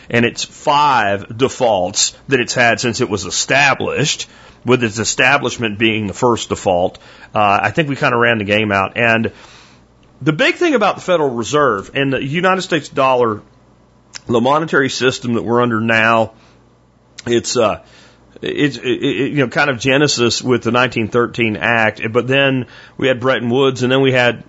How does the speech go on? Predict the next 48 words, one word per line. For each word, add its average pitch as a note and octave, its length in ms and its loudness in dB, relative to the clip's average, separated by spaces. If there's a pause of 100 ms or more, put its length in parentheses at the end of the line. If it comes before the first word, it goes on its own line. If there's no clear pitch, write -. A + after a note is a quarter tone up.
(120)
all B2 200 2
the A2+ 140 -2
bullshit A#2+ 380 0
we A2+ 120 2
pulled A2+ 220 0
in G2+ 100 0
the F#2+ 60 -4
seventies. A2+ 540 -2
We A#2+ 80 0
had A2 160 0
the G2+ 200 0 (340)
demonetization A#2+ 920 0
of F#2+ 80 -12
coinage C3 640 0
with G#2+ 220 -4
silver A#2+ 560 2
in A2+ 140 0
the G2+ 80 0
sixties, B2+ 580 -2 (340)
all D3+ 220 2
of - 60 2
that D3+ 160 2
together, B2 520 0 (460)
and A#2+ 100 2
all C#3 140 2
those E3 160 2
defaults. B2+ 760 0 (880)
The C3 180 -2
thing G#3+ 340 0
that F#3+ 220 -2 (140)
the B2+ 160 -2
dollar's A#2+ 560 0
really B2+ 260 2
backed A2+ 400 0
by B2+ 200 0
more A#2 260 0
than G#2+ 160 -4
anything A#2+ 520 -2
else A2 260 -2
is F2+ 140 -8
trust, A2 460 -2
and G2 80 -2
I F#2+ 40 0
think B2 200 -4
the G2 60 -10
trust - 500 0
is F#2 120 -12
gone. E2+ 580 -2